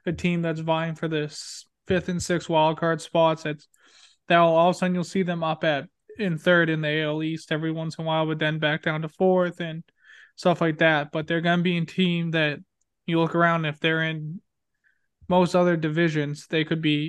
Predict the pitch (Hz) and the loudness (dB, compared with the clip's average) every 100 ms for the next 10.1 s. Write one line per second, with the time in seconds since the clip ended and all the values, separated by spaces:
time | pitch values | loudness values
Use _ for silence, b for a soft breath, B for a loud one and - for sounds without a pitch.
0 | 180 180 156 147 160 165 165 156 147 - | -4 -2 -2 -2 -2 0 -2 -4 -6 -2
1 | 151 160 151 160 147 151 147 139 - _ | -2 -2 -6 -6 -6 -6 -8 -10 -12 _
2 | _ 180 170 165 - 160 156 151 160 143 | _ -2 0 0 0 0 -2 0 0 2
3 | 139 147 - b b b 160 156 160 165 | -2 -6 -12 b b b -2 0 0 0
4 | 160 165 165 180 170 175 180 165 165 190 | 0 0 -2 -2 0 0 0 0 0 -2
5 | - 135 160 170 165 165 165 147 - 160 | -4 -8 -8 -4 -2 -2 -4 -6 -6 -6
6 | 135 160 170 180 170 156 175 175 165 151 | -6 -4 -4 -2 -4 -6 -4 -2 -2 -4
7 | 151 - 151 151 151 151 147 151 151 147 | -6 -6 -6 -6 -8 -6 -6 -6 -6 -4
8 | 147 156 143 143 - B B B B _ | -4 -4 -10 -12 -18 B B B B _
9 | - 156 151 151 156 156 147 147 147 139 | 0 0 2 2 2 2 -2 -2 -4 -4
10 | - | -10